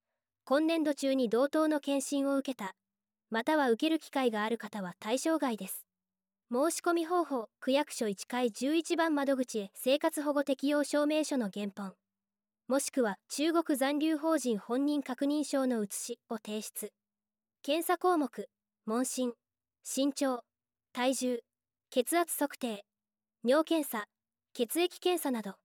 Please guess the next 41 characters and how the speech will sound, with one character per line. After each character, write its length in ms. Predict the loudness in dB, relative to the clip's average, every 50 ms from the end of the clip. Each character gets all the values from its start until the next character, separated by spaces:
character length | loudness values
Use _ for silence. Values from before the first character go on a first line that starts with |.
| _ _ _ _ _ _ _ _ _
申 220 | -2 0 0 0 0
し 80 | 0
込 140 | 0 0 0
み 100 | 0 0
期 100 | -4 -6
間、 220 | -6 -6 -6 -6 -10 _ _ _ _ _ _ _ 0
令 220 | 2 2 4 4
和 100 | 2 0
八 280 | -2 -4 -6 -4 0 0
年 160 | 0 0 0
四 180 | -4 -4 -2 -2
月 220 | -2 -2 -2 -6
一 260 | -4 -2 -2 0 0
日 160 | -2 -2 -2
か 140 | -4 -6 -6
ら 140 | -6 -6 -4
令 220 | -2 0 0 2
和 120 | 0 0 -2
九 240 | -2 -2 0 0 2
年 260 | 0 0 -2 -2 -2
二 100 | -2 -2
月 260 | -2 -4 -4 -6 -6
十 220 | -4 0 0 0
五 100 | 2 2
日。 300 | 0 -2 -2 -6 -12 -14 -16 _ _ _ _ _ _ _ _ _ _ _ _ _
受 140 | -4 -4 -2
診 260 | -2 0 -2 -2 -2
方 220 | 0 2 2 2 2
法、 260 | 2 -2 -2 -4 -4 -10 _ -6
申 160 | -2 -2 -2
し 100 | -2 -2
込 120 | -2 -2 0
み 120 | 0 0
後、 200 | 0 0 -2 -2 -6 _ _ _ _ _ _ _ _ _ _ _
約 260 | 0 0 2 2 0
二 120 | 2 2
週 240 | 0 0 0 -2 0
間 200 | 2 0 0 2
程 200 | 2 2 2 2
度 100 | 2 0
で、 220 | -2 -4 -8 -10